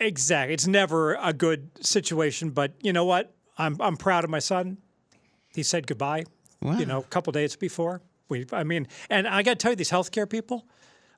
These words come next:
Speaker 1: literally, they, you know, they, they forecasted pretty much the day that it was gonna happen. It was unbelievable.
Speaker 2: Well, that, that probably shows you had some g-,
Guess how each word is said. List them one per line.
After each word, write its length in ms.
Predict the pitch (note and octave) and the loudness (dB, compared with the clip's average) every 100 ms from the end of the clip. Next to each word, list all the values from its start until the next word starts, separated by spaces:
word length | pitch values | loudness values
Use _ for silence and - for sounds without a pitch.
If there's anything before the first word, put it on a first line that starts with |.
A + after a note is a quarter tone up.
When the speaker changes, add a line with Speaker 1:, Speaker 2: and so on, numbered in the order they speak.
| - | 0
Speaker 1:
literally, 680 | F3 G#3+ A3 F#3 F3 E3+ D#3+ - _ _ _ - | 4 4 4 2 2 2 -2 -10 _ _ _ -4
they, 520 | D3+ F3 F3+ E3+ E3 E3 - G3+ | 0 2 4 2 0 -4 -14 -8
you 140 | D4 D#3 | -2 0
know, 100 | B2+ | 2
they, 180 | D#3 | 2
they 340 | E3 D3 D#3+ D#3+ | 2 0 0 0
forecasted 800 | - G3 F3+ - D#3+ - E3 C3 - - | 0 0 2 2 2 2 -4 -4 -14 -2
pretty 180 | F#3 | 0
much 220 | E3 D#3 - | 0 0 -2
the 80 | |
day 180 | C#3+ D#3 | 0 0
that 80 | C#3+ | 0
it 60 | C3 | -4
was 120 | B2 | -6
gonna 180 | D3+ A#2+ | -6 -6
happen. 280 | C#3 - D3 | -8 -8 -12
It 40 | |
was 100 | A#2+ | -6
unbelievable. 840 | G3 E3+ D#3 C3+ D3 G#2+ G#2 - - _ _ | -2 0 0 0 -2 -2 -10 -16 -16 _ _
Speaker 2:
Well, 280 | - G#2+ G#2 | -4 -2 -2
that, 240 | G2 A2 E2+ | -2 -4 -4
that 160 | G#2+ | -4
probably 240 | - C3 A#2 | 0 0 2
shows 260 | B2+ A2 | 0 0
you 80 | A2 | 2
had 240 | A2+ A2 | 2 2
some 240 | - A2 G#2 | 0 -2 0
g-, 160 | F#2+ | -2